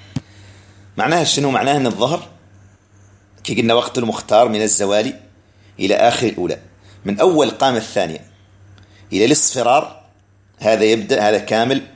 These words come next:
ضروري الظهر. وبالنسبة للعصر ضروريه من الاصفرار حتى الغروب، يشتركوا في الفترة بين الاصفرار وبين الغروب. إذن هذا هو وقت الظهر والعصر،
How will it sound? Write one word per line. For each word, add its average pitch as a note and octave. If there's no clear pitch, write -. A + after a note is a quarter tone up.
ضروري G#2+
الظهر. F2+
وبالنسبة B2+
للعصر B2
ضروريه A#2+
من C#3
الاصفرار C3+
حتى -
الغروب، F2+
يشتركوا -
في G2+
الفترة B2
بين A#2
الاصفرار G#2
وبين F#2
الغروب. D#2
إذن A#2+
هذا C#3
هو A#2+
وقت -
الظهر C3
والعصر، -